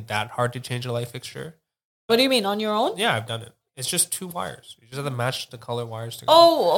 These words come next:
Speaker 2: oh, Nick,
Speaker 1: But
Speaker 2: no, no, no.
Speaker 1: but I'm just saying, if someone is a good D I Y guy, it, it doesn't, or lady, it doesn't take too much. But then again, like I said, I'm not holding any re-, responsibility if something happens,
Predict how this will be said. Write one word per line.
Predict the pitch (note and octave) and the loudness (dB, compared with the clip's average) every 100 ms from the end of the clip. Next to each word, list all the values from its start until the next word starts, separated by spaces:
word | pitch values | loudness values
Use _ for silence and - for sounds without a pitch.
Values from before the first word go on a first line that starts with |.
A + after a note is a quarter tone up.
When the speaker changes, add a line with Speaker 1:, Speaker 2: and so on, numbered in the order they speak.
| C#4 C4 | 4 2
Speaker 2:
oh, | |
Nick, | B3+ C4 - | -2 -4 -6
Speaker 1:
But | - | -4
Speaker 2:
no, | A#3+ A#3 | 0 0
no, | A3 A#3+ B3+ - | 0 2 2 0
no. | A3+ - | -12 -4
Speaker 1:
but | D3+ E3 | 6 6
I'm | F#3 | 8
just | - | 8
saying, | F#3 F#3 F#3+ | 10 10 10
if | D3+ C#3+ | 4 6
someone | - E3 F3 E3+ | 4 6 4 2
is | F3 C3+ C3+ C3 - | -4 -2 -2 -4 -8
a | C3+ | -14
good | B2 C#3 B2+ | -4 -4 0
D | C3 | 2
I | B2+ B2 | 4 4
Y | A2+ B2 | 2 0
guy, | B2+ B2+ | 2 0
it, | B2 G#2 _ | 0 -8 _
it | A2+ _ | _ _
doesn't, | A#2+ A#2 A#2 A2+ - - | -4 -4 -6 -10 -12 -14
or | A#2 A2 _ | -18 -20 _
lady, | A#2+ B2 C3 D#3 _ | -6 -4 -6 -8 _
it | A#2 | -8
doesn't | B2 B2 - | -8 -8 -10
take | C#3 - | -12 -12
too | - B2 | -12 -10
much. | A#2+ C3 E3 - - _ _ _ _ | -4 -4 -4 -10 -16 _ _ _ _
But | C3+ C3+ - | 2 2 0
then | C#3+ | 2
again, | C#3+ C3+ C3 | 4 4 2
like | A#2+ | -2
I | A#2+ | -2
said, | A#2 G#2+ | -2 -4
I'm | A2+ | -4
not | A#2 | -6
holding | A#2 A#2 | -6 -6
any | A2+ | -6
re-, | A2 A2+ _ _ - | -8 -14 _ _ -20
responsibility | A#2 A2 A2 A2+ G#2 | -12 -8 -8 -8 -12
if | G2 | -10
something | A2 G#2 | -10 2
happens, | B2 C3+ D#3 D3+ | 2 2 -4 -6